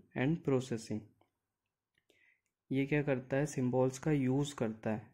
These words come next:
जो कि क्या होता है, कनेक्टेड होते हैं आपस में। सारे सिंबल्स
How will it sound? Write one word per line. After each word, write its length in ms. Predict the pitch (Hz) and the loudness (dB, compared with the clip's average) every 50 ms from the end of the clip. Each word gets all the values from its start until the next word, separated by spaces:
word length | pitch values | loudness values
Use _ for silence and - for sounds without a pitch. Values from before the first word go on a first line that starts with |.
| _ _ _ | _ _ _
जो 160 | 117 123 131 | 0 0 0
कि 160 | 131 - 143 135 | 0 0 -2 -2
क्या 160 | - 156 151 | 0 0 0
होता 240 | 143 135 135 - 156 | 0 0 0 0 -2
है, 60 | 151 | 0
कनेक्टेड 540 | 151 - 135 127 127 127 131 - 139 131 123 | 0 0 0 0 0 -2 0 2 4 4 4
होते 260 | 120 113 110 - 113 | 4 0 0 -4 -6
हैं 120 | 113 135 - - | -6 -6 -6 -4
आपस 320 | 117 117 113 - 123 120 - - | -4 -4 0 -2 -2 -2 -2 -8
में। 80 | 120 127 | -10 -8
सारे 300 | - - 120 117 123 135 | -6 -4 -4 -2 -2 -2
सिंबल्स 460 | 131 - 120 120 120 127 139 151 - | -2 -2 -4 -2 -2 -2 -2 -2 -6